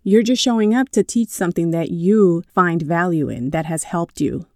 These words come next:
something that you love to teach. And that is fun. When I show up on my Instagram stories and it's right after a workout, I show up sweaty, looking a hot mess. <laughs> And I put the camera on and I share what I'm gonna share, and then I move on with my day. I don't even think about it.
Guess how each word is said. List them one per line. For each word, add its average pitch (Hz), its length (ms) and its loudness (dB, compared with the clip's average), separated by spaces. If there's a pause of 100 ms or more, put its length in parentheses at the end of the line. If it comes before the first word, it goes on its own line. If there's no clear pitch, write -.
(120)
something 185 420 -2
that 175 140 0
you 175 240 0
love 175 400 0
to 175 100 -2
teach. - 500 -4 (140)
And 185 160 4
that 180 220 2
is 196 160 -2
fun. 185 500 -4 (240)
When 185 160 2
I 185 100 2
show 220 200 -2
up 220 120 -2
on 226 80 0
my 190 140 2
Instagram 185 480 -2
stories 202 600 -2 (100)
and 170 380 -4
it's - 200 -4
right 175 200 0
after 185 220 -2
a 175 60 0
workout, 190 540 -2 (100)
I 196 120 -2
show 202 200 0
up 175 120 2
sweaty, 180 920 0
looking 180 320 0
a 180 60 0
hot 170 300 -2
mess. 151 500 -4 (200)
<laughs> - 200 -8
And 180 140 2
I 175 60 2
put - 260 -2
the 226 80 0
camera 214 420 0
on 202 280 0
and 170 120 -2
I 165 80 -2
share 196 300 0
what 190 140 2
I'm 185 100 2
gonna 180 160 0
share, 170 400 -2
and 170 120 -2
then 170 120 0
I 170 60 -2
move 175 200 0
on 170 140 2
with 175 140 -2
my 165 120 0
day. 156 340 -2
I - 80 -2
don't 254 180 4
even 233 200 4
think 226 320 -2
about 147 300 -2
it. - 160 -8